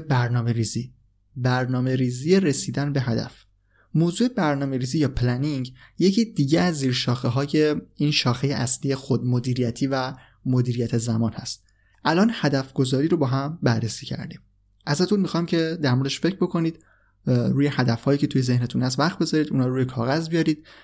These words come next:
و سعی کنید با روشی که گفتم بهشون دقیق تر نگاه کنید. این شاخه خودمدیریتی و مدیریت زمان به ما کمک می‌کنه که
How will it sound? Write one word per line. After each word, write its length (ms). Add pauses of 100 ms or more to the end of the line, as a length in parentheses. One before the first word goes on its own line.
(140)
و 200
سعی 240
کنید 200
با 100
روشی 360
که 80
گفتم 420
بهشون 540
دقیق 340
تر 260
نگاه 320
کنید. 320 (1040)
این 140
شاخه 400
خودمدیریتی 880
و 300
مدیریت 500
زمان 540 (360)
به 60
ما 200
کمک 380
می‌کنه 300
که 460